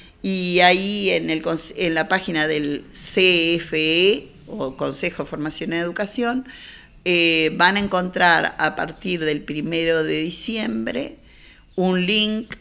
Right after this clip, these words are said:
en donde se pueden, pueden hacer la preinscripción. Tienen que hacerse un usuario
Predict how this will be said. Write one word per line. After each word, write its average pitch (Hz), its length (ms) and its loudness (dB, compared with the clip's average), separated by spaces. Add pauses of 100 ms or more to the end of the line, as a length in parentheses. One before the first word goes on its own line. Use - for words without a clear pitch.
en 180 220 -2
donde 175 320 0
se - 180 -2
pueden, 160 440 -2
pueden 165 260 0
hacer 165 240 -4
la 165 200 0
preinscripción. 165 960 -2 (120)
Tienen 156 320 2
que - 80 -6
hacerse - 340 -6
un 143 80 -6
usuario 214 800 0